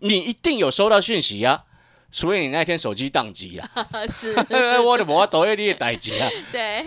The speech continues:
Speaker 1: 对，你的手机的代志，那我抖。
Speaker 2: 是。
Speaker 1: 对吧？
Speaker 2: 嗯。
Speaker 1: 啊，好了，那你可能听到这边，你会想说：“哎，老师，那一日快闪进来之后，下个礼拜一要买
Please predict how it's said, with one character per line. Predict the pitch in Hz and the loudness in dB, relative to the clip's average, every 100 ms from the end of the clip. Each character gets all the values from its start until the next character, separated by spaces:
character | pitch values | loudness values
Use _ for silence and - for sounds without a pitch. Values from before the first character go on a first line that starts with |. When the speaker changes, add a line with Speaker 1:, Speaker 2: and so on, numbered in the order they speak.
| 311 | 2
Speaker 1:
对， | 262 233 247 | 4 6 4
你 | 254 | 4
的 | 240 | 2
手 | 220 233 | 2 -2
机 | 196 | 2
的 | 220 175 | 4 4
代 | 135 113 | 2 0
志， | 135 175 | -2 0
那 | 190 | 2
我 | 147 147 | 4 4
抖。 | 135 | 2
Speaker 2:
是。 | 110 208 220 247 190 | -2 -4 -6 -8 -6
Speaker 1:
对 | 269 151 | 0 0
吧？ | 113 - - | 0 -6 -8
Speaker 2:
嗯。 | 233 | 2
Speaker 1:
啊， | 143 107 254 - _ | 2 2 -6 -20 _
好 | - 180 | 2 4
了， | 202 | 6
那 | 202 254 175 - | 6 4 2 -6
你 | - 190 | -6 -4
可 | 160 | -2
能 | 160 | -2
听 | 165 202 | 0 0
到 | |
这 | 180 185 | 2 -2
边， | 160 | -2
你 | |
会 | 160 | -2
想 | 170 113 | -2 -4
说 | 139 | -4
：“哎， | 151 | -6
老 | 110 110 | -6 -4
师， | 165 | -2
那 | 185 - | -4 -2
一 | 170 | -2
日 | 220 208 | 0 2
快 | 220 160 | 2 0
闪 | 117 | -2
进 | 104 302 190 | 0 2 4
来 | 156 | 2
之 | 156 214 | 2 0
后， | 262 156 - | 0 0 0
下 | - 196 | 2 2
个 | 131 | 0
礼 | 104 | -6
拜 | 143 147 | 0 0
一 | 151 | 2
要 | 156 | 0
买 | 110 92 | -2 -10